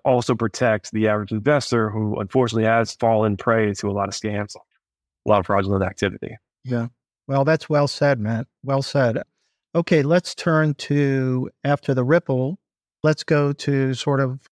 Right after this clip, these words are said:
Speaker 2: a recent case that you wrote about on the blog, but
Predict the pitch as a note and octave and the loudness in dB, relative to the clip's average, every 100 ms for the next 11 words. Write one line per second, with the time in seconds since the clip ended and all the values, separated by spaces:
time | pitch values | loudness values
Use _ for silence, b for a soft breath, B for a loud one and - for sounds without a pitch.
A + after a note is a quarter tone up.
0 | _ _ - C3 C#3 - B2+ - - C#3 | _ _ -6 0 0 0 -4 -2 -2 0
1 | C3+ - - - _ F3+ C#3 D#3 E3+ C3 | 0 -4 -10 -14 _ -4 -2 2 0 -2
2 | C3 D3+ E3+ C3 B2+ B2+ A#2+ A#2 B2+ B2 | 0 4 4 4 2 2 0 -2 0 2
3 | B2 B2+ - C3+ | 2 0 -2 -4